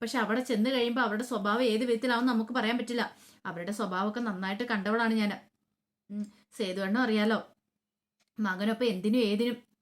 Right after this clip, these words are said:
കൂട്ടു നിൽക്കുന്നവരാ അവര്. അതുകൊണ്ട് കണ്ണടച്ച് ഒരിക്കലും വിശ്വസിച്ചുകൂടാന്ന് പറയണം. ഇപ്പൊ അവരിവിടെ വന്ന് കാണിച്ചൊരു ഡ്രാമയാണ്. അതിനകത്ത് പാറു വീണിട്ട്, വീണിരിക്കുക. പക്ഷെ പാറുവിനാണ് നല്ല വിശ്വാസമുണ്ട്. പാറുവിന് ഏറ്റവും വലിയ ആഗ്രഹം അങ്ങോട്ട് കെട്ടിക്കാരണമെന്നാ. തന്നെ ഇറക്കി വിട്ട വീട്ടിലേക്ക്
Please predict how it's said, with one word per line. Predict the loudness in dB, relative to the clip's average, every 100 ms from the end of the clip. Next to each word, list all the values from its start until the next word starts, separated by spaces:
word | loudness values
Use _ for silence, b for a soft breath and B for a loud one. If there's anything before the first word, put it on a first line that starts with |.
| _ -16
കൂട്ടു | -10 -4 -2
നിൽക്കുന്നവരാ | 0 0 0 0 -2 -6 -10
അവര്. | -8 -8 B B -4
അതുകൊണ്ട് | 0 2 2 0
കണ്ണടച്ച് | -2 0 0 0
ഒരിക്കലും | -2 -2 0 0
വിശ്വസിച്ചുകൂടാന്ന് | 0 -2 0 0 2 2
പറയണം. | 0 0 -4 -10
ഇപ്പൊ | -10 -6
അവരിവിടെ | -4 -4 -2 -2
വന്ന് | -2 -4
കാണിച്ചൊരു | -4 -4 -2
ഡ്രാമയാണ്. | -2 -2 -2 0 0 -2 B B B B
അതിനകത്ത് | 0 2 0 -2
പാറു | -2 0 0
വീണിട്ട്, | 0 0 0 -2
വീണിരിക്കുക. | -2 -4 -2 -2 0 -4 -4 _ -16
പക്ഷെ | -12 -10 -12 b b -14
പാറുവിനാണ് | -12 -8 -2 0 0 0
നല്ല | 0 -2
വിശ്വാസമുണ്ട്. | -2 -2 -2 -2 -2
പാറുവിന് | -2 -6 -4 -4
ഏറ്റവും | -4 -2
വലിയ | -2 0
ആഗ്രഹം | 0 0 0
അങ്ങോട്ട് | -2 -4
കെട്ടിക്കാരണമെന്നാ. | -6 -4 -4 -2 0 0 -2 -6 b b b b _ _ _ _ _ _ -8 -4
തന്നെ | 0
ഇറക്കി | 0 0 0
വിട്ട | 0 0
വീട്ടിലേക്ക് | 0 2 2 2 0 -2